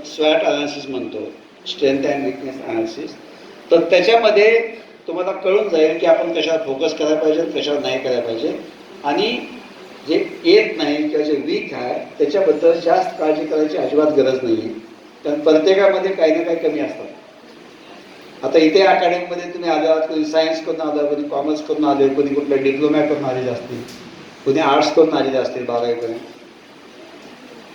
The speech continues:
पण इथं हा इक्वल प्लॅटफॉर्म आहे. ज्यावेळेस तुम्ही रनिंग करता, त्यावेळेस सायन्सवाला पुढे गेला आणि कॉमर्सवाला मागे गेला, असं होतं का? हम्म? किंवा ज्यांनी एमएससी आयटी केली, ते हवेत पळतात, असं होतं का?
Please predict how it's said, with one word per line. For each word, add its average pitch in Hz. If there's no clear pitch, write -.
पण 208
इथं 180
हा 208
इक्वल 208
प्लॅटफॉर्म 180
आहे. 123
ज्यावेळेस 175
तुम्ही 190
रनिंग 196
करता, 170
त्यावेळेस -
सायन्सवाला 196
पुढे 190
गेला 196
आणि 196
कॉमर्सवाला 190
मागे 175
गेला, 175
असं 175
होतं 175
का? 143
हम्म? 139
किंवा 160
ज्यांनी 180
एमएससी 196
आयटी 190
केली, 190
ते 190
हवेत 170
पळतात, 175
असं 165
होतं 180
का? -